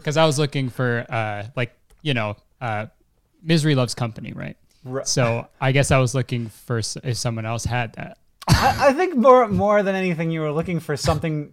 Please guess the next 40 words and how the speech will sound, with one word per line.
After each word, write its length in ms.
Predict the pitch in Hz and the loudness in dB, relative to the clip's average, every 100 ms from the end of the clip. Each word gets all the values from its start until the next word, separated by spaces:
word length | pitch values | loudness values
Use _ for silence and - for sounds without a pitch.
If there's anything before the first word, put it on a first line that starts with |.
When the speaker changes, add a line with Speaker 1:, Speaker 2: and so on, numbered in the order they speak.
| - | -12
Speaker 2:
to 140 | 147 | -10
say 540 | - 151 135 127 117 - _ _ _ - | -4 -2 -2 -4 -8 -14 _ _ _ -8
in 140 | 147 | -6
the 60 | 143 | -4
moment 420 | 139 135 117 120 | -4 2 2 2
Speaker 1:
<laughs> 160 | 185 - 302 - 359 - 170 - _ - 151 | 0 0 0 0 -2 -2 -6 -8 _ -16 -12
Speaker 2:
before 180 | 175 147 | -2 4
Speaker 1:
Yeah. 180 | 196 175 | 6 6
Speaker 2:
you 160 | 190 180 | 4 2
moved 180 | 175 180 | 2 2
on 140 | 165 | 2
to 60 | 147 | 0
your 80 | |
next 200 | 143 127 | -4 -6
topic. 500 | - - - - - - _ - | -8 -10 -10 -18 -18 -20 _ 0
Speaker 1:
Absolutely. 680 | 160 170 170 151 131 127 - | 0 2 0 0 0 -4 -6
I, 240 | 143 156 | 0 2
Speaker 2:
Uh-huh. 40 | 165 | 4
Speaker 1:
if, 280 | 165 - - _ | 2 0 -12 _
if 160 | 160 160 | 0 2
we're 80 | 147 | 4
being 260 | 151 127 | 4 2
real, 200 | 123 113 | 0 -2
that's 240 | 117 117 - | -4 -4 -4
a, 120 | 151 | -2
abs-, 300 | 151 160 135 - _ | 0 0 -2 -6 _
a 60 | 120 | 2
hundred 200 | 156 135 | 4 4
percent 260 | 123 120 | 2 0
what 100 | 113 | -2
it 60 | 113 | -2
was. 260 | 123 120 127 | -2 -4 -8
But, 220 | 127 123 - _ _ - | -8 -8 -10 _ _ -4
uh, 540 | 127 127 123 120 117 - | 0 0 0 -2 -4 0
I 140 | 135 | 2
would 180 | 143 139 | 2 2
like 200 | 139 131 | 2 2
to 120 | - 123 | -2 -4
formally 460 | - 123 120 117 | 0 0 0 -2
apologize 880 | 110 113 113 123 120 117 120 - - | -4 -6 -6 -6 -6 -6 -6 -8 -8